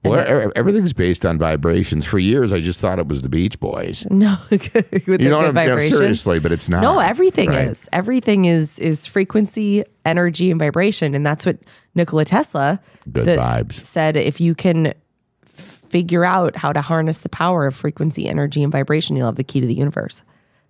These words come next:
Speaker 1: That's, it's, it, I was listening to a, a podcast the other night, taking it from the very beginning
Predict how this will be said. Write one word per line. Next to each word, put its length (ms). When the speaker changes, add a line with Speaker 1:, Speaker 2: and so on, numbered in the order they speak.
Speaker 1:
That's, 360
it's, 420
it, 180
I 100
was 180
listening 440
to 260
a, 380
a 100
podcast 680
the 100
other 160
night, 300
taking 420
it 160
from 240
the 140
very 440
beginning 800